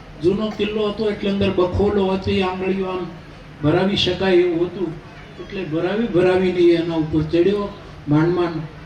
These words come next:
કાંઠો પકડ્યો, અને પછી પાણી જોયું, એટલે એ પણ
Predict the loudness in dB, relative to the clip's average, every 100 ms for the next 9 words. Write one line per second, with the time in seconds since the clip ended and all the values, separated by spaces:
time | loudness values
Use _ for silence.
0 | -2 -2 0 -2 0 0 4 2 2 -6
1 | -16 -18 -20 -20 -20 -20 -4 2 2 2
2 | 0 0 0 2 4 4 4 4 6 4
3 | 2 0 2 2 2 0